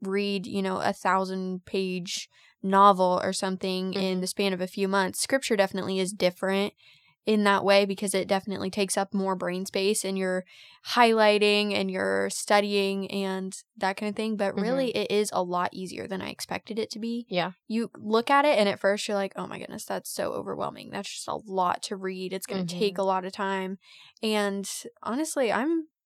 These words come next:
Speaker 1: flying through it a little
Speaker 2: Mm-hmm.
Speaker 1: bit. I mean, and not in a way where I'm, like, not absorbing anything, but it does feel like we're not even very far into twenty twenty-three, and we've already completed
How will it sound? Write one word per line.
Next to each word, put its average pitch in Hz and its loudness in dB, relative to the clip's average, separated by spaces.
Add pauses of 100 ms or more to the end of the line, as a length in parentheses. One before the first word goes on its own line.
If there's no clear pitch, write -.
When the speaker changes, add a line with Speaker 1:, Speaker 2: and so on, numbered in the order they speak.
Speaker 1:
flying 226 -2
through - 0
it 240 2
a 208 -2
little 190 0
Speaker 2:
Mm-hmm. 180 -4
Speaker 1:
bit. 202 2
I 214 0
mean, 214 -2
and 208 -2
not 240 0
in 214 0
a 202 2
way 196 2
where 185 0
I'm, 185 -2
like, 180 -6
not 185 -2
absorbing 196 -2
anything, 185 -6
but 185 -4
it 190 -8
does 190 -4
feel 202 -4
like 185 -4 (100)
we're 277 0
not 311 6
even 226 4
very 196 6
far 202 6
into 208 0
twenty 196 -2
twenty-three, 196 2
and 190 0
we've 202 0
already 190 2
completed 196 0